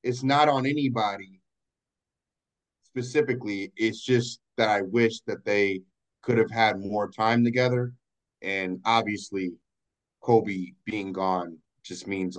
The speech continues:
a whole lot, not only to the N B A community, but to everybody that has anything to do with basketball or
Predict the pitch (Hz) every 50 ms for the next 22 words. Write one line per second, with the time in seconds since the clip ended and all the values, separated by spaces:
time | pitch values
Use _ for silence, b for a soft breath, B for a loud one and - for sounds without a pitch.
0 | - - 107 - - - - 113 110 104 95 98 101 98 95 95 98 98 101 101
1 | 98 98 98 95 95 92 - - 101 90 95 95 92 98 95 92 95 98 98 95
2 | 95 95 92 92 92 92 92 92 90 87 87 - _ _ _ _ _ _ - 98
3 | 92 92 - 95 - - 101 101 98 95 104 95 95 101 98 95 95 95 92 90
4 | 90 90 92 92 - - 98 95 92 92 92 101 101 101 98 95 95 98 95 95
5 | 92 92 92 90 92 - 98 107 104 98 92 90 90 - _ _ _ _ _ _
6 | _ _ _ _ - 85 - 110 107 104 - - - 101 104 104 107 107 - -
7 | 107 90 101 101 98 95 95 92 - _ - 110 113 117 117 107 101 95 90 87
8 | -